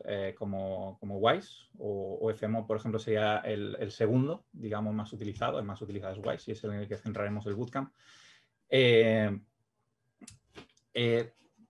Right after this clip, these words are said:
ahí, eh, tienen una parte que se integra en el juego, que es la que hace que el juego suene, y hay otra parte que es el editor, que está pensado para que lo utilice una persona de audio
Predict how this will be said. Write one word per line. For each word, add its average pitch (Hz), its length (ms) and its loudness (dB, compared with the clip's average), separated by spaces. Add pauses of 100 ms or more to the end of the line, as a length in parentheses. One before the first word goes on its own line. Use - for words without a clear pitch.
(180)
ahí, 139 400 4 (680)
eh, 117 640 4 (180)
tienen 127 380 4
una 151 260 6
parte 143 300 6
que 113 80 2
se 123 120 -2
integra 131 280 6
en 131 80 6
el 113 60 6
juego, 127 280 6
que 117 60 0
es 107 60 -2
la 117 100 2
que 127 60 4
hace 127 160 -2
que - 80 -2
el 101 80 -2
juego 117 240 0
suene, 143 420 2 (1160)
y 139 120 4
hay 147 200 8
otra 127 300 8
parte 156 420 6 (240)
que 131 120 4
es - 320 -2 (320)
el 117 180 4
editor, 113 460 6
que - 80 -4
está 127 180 2
pensado 135 280 2
para 135 160 2
que 123 60 0
lo 127 80 2
utilice 123 260 -2
una 135 140 4
persona 160 300 0
de 123 80 4
audio 98 300 -2